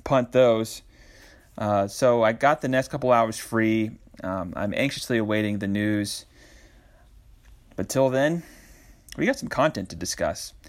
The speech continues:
So if, in case you're tuning in, uh, before I recap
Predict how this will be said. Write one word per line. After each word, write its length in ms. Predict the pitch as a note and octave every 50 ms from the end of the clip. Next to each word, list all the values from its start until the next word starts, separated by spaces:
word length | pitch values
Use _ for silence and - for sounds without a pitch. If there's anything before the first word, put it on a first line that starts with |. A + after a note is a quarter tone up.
| - - - - - - - - - - - - - - - -
So 360 | - - D#3+ D3+ D#3 D3+ - _ -
if, 180 | D#3 D3 - - -
in 120 | E3 E3
case 260 | - A3+ A#3 D4+ - -
you're 100 | G#3+ E3
tuning 320 | - G3+ F#3+ F3+ D3+ C3+
in, 320 | C3+ C#3 C#3+ C#3+ D3 D#3+ -
uh, 240 | - C3 B2 A#2 A2+
before 380 | A2+ - - - G#3+ A#3+ C4 G3
I 60 | C#3
recap 580 | A#2+ B2 C3 B2+ - - - A#2 A2 A2 -